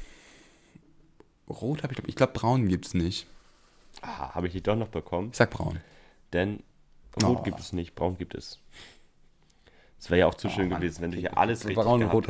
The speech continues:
Speaker 2: hättest.
Speaker 1: wusste ich
Speaker 2: Das wäre
Speaker 1: jetzt.
Speaker 2: zu gescriptet gewesen.
Speaker 1: Ja. <laughs>
Speaker 2: Nee,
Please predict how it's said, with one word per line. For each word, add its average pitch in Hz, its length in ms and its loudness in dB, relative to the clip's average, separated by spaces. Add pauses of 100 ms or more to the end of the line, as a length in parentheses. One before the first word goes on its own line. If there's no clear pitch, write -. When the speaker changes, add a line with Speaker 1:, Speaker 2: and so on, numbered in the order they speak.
Speaker 2:
hättest. - 80 -8
Speaker 1:
wusste 104 200 -4
ich - 60 -4
Speaker 2:
Das - 80 -6
wäre 90 100 0
Speaker 1:
jetzt. 104 120 -10
Speaker 2:
zu 117 140 -4
gescriptet 98 500 -4
gewesen. - 440 -12 (360)
Speaker 1:
Ja. - 280 -2 (1160)
<laughs> - 60 0 (1040)
Speaker 2:
Nee, 104 180 2